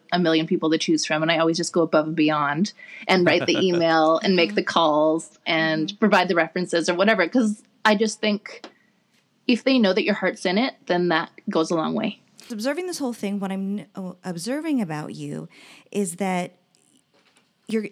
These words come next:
Speaker 3: it seems that you're gifted in communication, and there's different aspects about that that I wanna just, uh, observe. In s-, in, in one way, you are like a prophet. Um, you,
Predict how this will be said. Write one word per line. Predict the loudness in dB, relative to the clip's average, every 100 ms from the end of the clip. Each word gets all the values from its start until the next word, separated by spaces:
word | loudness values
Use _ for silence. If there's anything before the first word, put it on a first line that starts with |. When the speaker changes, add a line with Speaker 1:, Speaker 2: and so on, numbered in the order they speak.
| -8
Speaker 3:
it | -8
seems | -6 -6 -6
that | -8
you're | -8
gifted | -8 -6 -6 -4 -4 -4 -8 _
in | -8 -8
communication, | -6 -6 -6 -6 -8 -6 -8 -10 -12
and | -6 -4
there's | -4 -6 -10
different | -6 -6 -6 -12 -16 _ -8
aspects | -8 -8 -10 -10 -10
about | -10 -10 -12
that | -10
that | -8
I | -6
wanna | -4 -4
just, | -6 -10 -14 -16 -12
uh, | -10 -10
observe. | -10 -6 -6 -6 -8 -16 -20 -8
In | -4 -4
s-, | -8 -6
in, | -4 -4 -4
in | -2 0
one | 0 -2 -2
way, | 0
you | -2 -4 -6 -2
are | -2 -2
like | -2 -4 -6 -10 -8
a | -8
prophet. | -8 -14 -14 -14 -16 -18 -20 -20 -20 -8
Um, | -4 -2 -2 -4 -8 _
you, | -10 -8